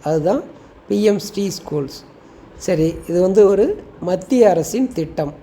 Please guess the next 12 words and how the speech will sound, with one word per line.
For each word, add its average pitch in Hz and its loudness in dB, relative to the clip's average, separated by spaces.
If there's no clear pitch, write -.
இதில் 180 2
என்ன 240 8
எய்ம் 214 6
பண்ணுறாங்க 170 2
அப்படின்னா, 151 -4
பதினாலாயிரத்தி 208 4
ஐந்நூறு 175 0
ஸ்கூல்ஸ் 226 -4
வந்து 175 0
நாடு 202 4
முழுக்க 185 -2
உருவாக்குறது. 156 0